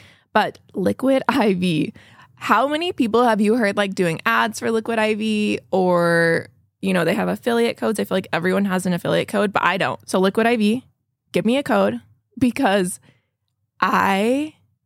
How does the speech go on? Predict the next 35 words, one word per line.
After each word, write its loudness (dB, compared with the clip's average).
it 2
has 0
changed -2
my 2
life, 0
and 0
I'm 2
not -2
joking -2
when 0
I 0
say -4
that. -4
So -2
I 2
first 0
tried 2
Liquid 0
I 2
V 0
a 0
few 2
years 0
ago, 2
and 4
it's, -4
it 0
was 2
so -4
gross. -4
It 2
was, 4
like, -4
so -4
salty 0